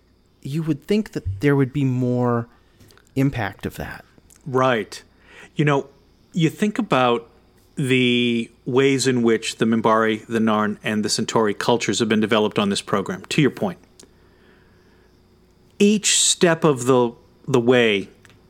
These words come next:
Speaker 2: in the unveiling of the Minbari and of the Narn feels like it is both authentic,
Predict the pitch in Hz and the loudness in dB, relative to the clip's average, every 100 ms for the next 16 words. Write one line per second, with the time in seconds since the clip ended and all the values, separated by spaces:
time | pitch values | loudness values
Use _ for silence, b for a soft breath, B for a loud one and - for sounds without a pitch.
0 | _ 131 131 123 120 113 131 131 123 113 | _ 0 2 2 2 2 4 4 2 2
1 | 117 113 113 110 110 110 170 - - _ | 2 2 2 4 4 2 -2 -6 -18 _
2 | _ _ _ _ - 127 120 117 117 101 | _ _ _ _ -2 0 0 0 0 0
3 | 92 95 _ _ _ - b b b b | -2 -10 _ _ _ -20 b b b b
4 | b b b - 170 170 175 160 147 139 | b b b -2 2 4 4 2 2 -2
5 | - _ - - 160 135 127 143 135 - | -4 _ -20 -6 0 0 2 2 2 0
6 | 123 127 - - 180 185 - 98 - - | -2 -2 -2 0 2 2 0 -2 -4 -12